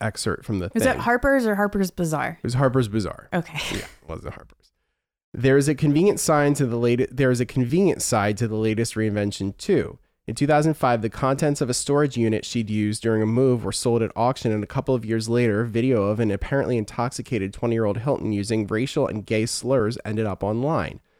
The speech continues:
Speaker 1: When I ask her about it, the story comes back around to her traumatic time in isolation. 'Yeah, I'm mortified,' she says, 'but after talking to other survivors, I see that so many of the things that I did are classic signs of survival.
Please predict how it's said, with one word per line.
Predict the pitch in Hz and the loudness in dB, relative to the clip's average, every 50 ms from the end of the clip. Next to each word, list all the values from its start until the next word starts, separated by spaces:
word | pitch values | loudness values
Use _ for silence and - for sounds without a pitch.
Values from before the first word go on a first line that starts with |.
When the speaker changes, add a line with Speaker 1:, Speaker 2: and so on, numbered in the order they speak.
| _ _ _ _ - | _ _ _ _ -4
Speaker 1:
When | 101 107 | -2 -2
I | 98 - | -2 0
ask | - 147 180 220 - - | 0 0 0 0 0 2
her | 147 123 | 2 2
about | 104 107 104 104 107 110 | 2 2 0 0 0 0
it, | 123 - | -2 -2
the | - 120 | -4 -6
story | - - - 127 135 143 160 | -6 -2 0 2 2 2 0
comes | - - 139 135 123 113 | 0 0 -2 -2 -2 -2
back | 101 117 117 123 135 - - | -2 -2 -2 -2 -2 -2 -2
around | 127 120 113 110 110 110 - | 0 2 2 2 2 0 0
to | 120 | -2
her | 107 113 87 101 | -4 -4 -4 -4
traumatic | - - 123 113 107 104 107 117 - - | -4 -4 -2 0 0 0 0 -2 -4 -6
time | - - 120 113 110 107 | -6 -2 0 0 2 0
in | 98 | 0
isolation. | 65 90 104 - - - 101 113 120 127 - - 85 64 60 - - _ _ _ _ _ _ _ _ _ _ - | -2 -2 -4 -4 -4 -4 -2 -2 -2 -2 -4 -6 -8 -8 -8 -12 -14 _ _ _ _ _ _ _ _ _ _ 0
'Yeah, | 117 127 135 131 113 95 | 2 4 4 4 4 4
I'm | 104 117 | 4 4
mortified,' | 120 120 127 131 131 139 135 - - 107 101 92 90 | 4 4 4 4 4 2 0 0 0 0 0 -2 -4
she | - - 104 | -6 -8 -8
says, | 98 - - 101 92 90 73 85 - - - _ _ _ _ _ - | -6 -4 -4 -2 -2 -2 -4 -4 -6 -8 -12 _ _ _ _ _ -4
'but | 113 117 | -2 0
after | 113 117 - - | 0 -2 -4 -6
talking | - - 135 135 135 151 | -2 0 2 2 2 2
to | 147 - | 0 0
other | 90 120 120 | 0 0 -2
survivors, | 110 - - 113 98 110 113 113 113 101 104 95 95 92 - | -2 -2 -4 -4 -2 0 0 2 0 0 -2 -2 -4 -4 -6
I | - 110 | -6 -6
see | 117 - - 123 110 | -6 -4 -4 -2 -2
that | 113 87 - | -2 -4 -4
so | - - 131 117 | -4 -2 0 0
many | 117 127 131 131 127 127 | 2 2 2 2 2 2
of | 123 107 | 0 0
the | 113 113 | -4 -6
things | - - 120 117 113 113 107 | -4 -2 -2 0 0 -2 -2
that | 120 110 101 | -2 -2 -2
I | 104 101 | -2 -4
did | 98 95 - 107 104 95 | -4 -4 -2 -2 -2 -2
are | 80 98 | -4 -6
classic | - - 120 110 107 - - 98 - | -6 -4 -4 -4 -4 -4 -6 -8 -6
signs | - 117 104 104 101 92 | -4 -2 -2 -2 -2 -4
of | 98 - | -6 -8
survival. | - - 113 101 92 104 95 98 101 90 78 71 60 - | -8 -6 -6 -4 -2 -2 -2 -2 -2 -4 -6 -8 -10 -10